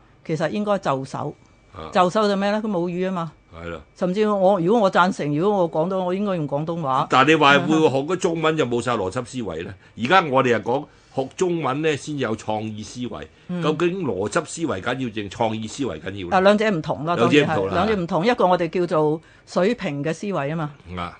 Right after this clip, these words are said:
Speaker 1: 誒，即係創意思維，即係擴散性啊。
Speaker 2: 啊。
Speaker 1: 邏輯思維就垂直思維啊嘛。
Speaker 2: 啊。
Speaker 1: 啊，咁其實，誒，係咪有矛盾呢？誒，應該係有矛盾。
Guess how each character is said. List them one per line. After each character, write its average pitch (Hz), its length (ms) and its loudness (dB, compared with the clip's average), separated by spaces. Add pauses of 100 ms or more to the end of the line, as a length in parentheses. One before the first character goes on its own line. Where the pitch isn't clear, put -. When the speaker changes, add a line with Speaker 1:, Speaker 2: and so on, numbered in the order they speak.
Speaker 1:
誒， 147 380 -2
即 202 100 -4
係 190 40 -4
創 175 200 -2
意 165 80 -4
思 202 120 -8
維， 143 240 -2
即 190 140 -2
係 175 100 -2
擴 170 200 -4
散 165 200 -4
性 147 220 -6
啊。 143 80 -8 (100)
Speaker 2:
啊。 80 220 -14 (100)
Speaker 1:
邏 170 160 0
輯 247 140 -2
思 - 140 -8
維 190 160 -2
就 151 100 -6
垂 135 220 -8
直 156 160 -6
思 - 160 -12
維 185 40 -6 (180)
啊 147 60 -8
嘛。 147 180 -8
Speaker 2:
啊。 85 240 -10 (180)
Speaker 1:
啊， 151 200 -8 (200)
咁 254 200 0
其 185 160 0
實， 175 180 0 (140)
誒， 175 260 0
係 180 140 -2
咪 175 120 0
有 175 160 4
矛 143 240 4
盾 156 200 -4
呢？ 196 300 -4
誒， 156 280 0
應 240 180 2
該 247 80 4
係 208 180 2
有 143 140 0
矛 139 160 -2
盾。 143 200 -6